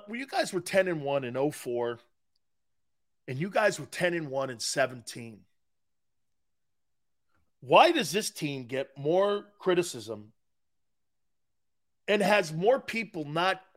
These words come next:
paying attention to them than those other two teams? Why?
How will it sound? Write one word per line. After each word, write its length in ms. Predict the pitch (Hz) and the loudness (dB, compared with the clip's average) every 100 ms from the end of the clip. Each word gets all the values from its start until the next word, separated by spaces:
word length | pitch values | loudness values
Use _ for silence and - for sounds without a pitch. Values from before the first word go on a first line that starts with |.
| - | -8
paying 320 | 175 175 160 | -4 -2 -4
attention 520 | 131 - 165 151 123 | -6 -2 -2 -4 -12
to 140 | - 113 | -14 -14
them 340 | 104 104 107 _ _ _ _ _ _ _ _ _ _ _ _ _ _ _ _ - | -14 -16 -20 _ _ _ _ _ _ _ _ _ _ _ _ _ _ _ _ 6
than 160 | 180 180 | 8 8
those 200 | 170 165 | 4 2
other 200 | 151 135 | -2 -2
two 240 | - 139 | -4 -4
teams? 560 | - 127 107 - - - _ _ _ _ _ _ _ _ _ _ _ _ _ _ _ _ _ - | -4 -8 -8 -12 -14 -14 _ _ _ _ _ _ _ _ _ _ _ _ _ _ _ _ _ 0
Why? 340 | 143 131 104 | 2 2 -2